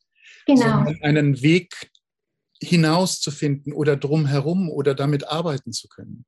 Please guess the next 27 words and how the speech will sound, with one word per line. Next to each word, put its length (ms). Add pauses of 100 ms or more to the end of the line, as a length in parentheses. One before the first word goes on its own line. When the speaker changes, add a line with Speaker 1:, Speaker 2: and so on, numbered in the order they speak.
(360)
Speaker 1:
Genau, 480
also 200 (140)
die 80
Frage, 720 (340)
was 480
dient 400
mir 240
wirklich? 840
Ich 60
glaube, 220
das 120
ist 200
sowieso 480
eine 160
Frage, 540
die 120
man 160
sich 240
immer 240
stellen 540
Speaker 2:
Ja. 180
Speaker 1:
darf. 280 (380)
Was 420 (140)
dient 480
mir? 380 (480)
Und, 460
oder 320